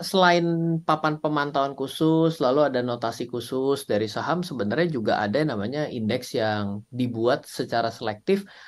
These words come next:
memberikan indikasi bahwa perusahaan tersebut adalah yang baik dan sehat.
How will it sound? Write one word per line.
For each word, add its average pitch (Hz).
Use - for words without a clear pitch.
memberikan 147
indikasi 131
bahwa 120
perusahaan 117
tersebut 135
adalah 113
yang 110
baik 120
dan 107
sehat. 101